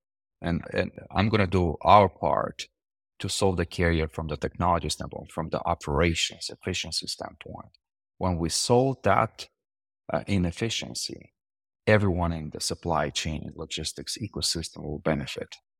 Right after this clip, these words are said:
And I will not, uh, rest until I know that every carrier is satisfied with their operations.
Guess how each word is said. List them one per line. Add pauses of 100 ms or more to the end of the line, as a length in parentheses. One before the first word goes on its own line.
(500)
And
I
will
not, (180)
uh,
rest (220)
until
I
know (440)
that
every
carrier
is
satisfied
with
their
operations.